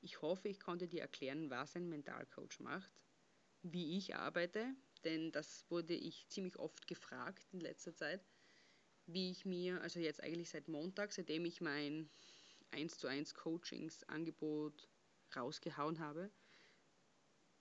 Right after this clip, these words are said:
Falls du es noch nicht gelesen hast, auf Instagram steht es bis zweiten zweiten zwanzig zwanzig, weil ich das, dieses,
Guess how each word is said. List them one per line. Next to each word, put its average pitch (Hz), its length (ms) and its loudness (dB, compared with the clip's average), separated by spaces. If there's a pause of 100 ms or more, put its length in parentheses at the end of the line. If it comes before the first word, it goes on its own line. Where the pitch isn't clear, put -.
(120)
Falls - 420 4
du - 80 0
es 170 80 -2
noch 170 140 -2
nicht 180 220 -4
gelesen 165 380 0
hast, 196 320 0 (340)
auf - 200 -6
Instagram 170 480 0
steht - 340 -2
es 233 320 2 (380)
bis 170 240 -2
zweiten 147 380 -2
zweiten 151 340 -2
zwanzig 147 340 -6
zwanzig, 147 440 -6
weil 165 120 -2
ich - 120 -14
das, - 240 -12 (1300)
dieses, 190 680 2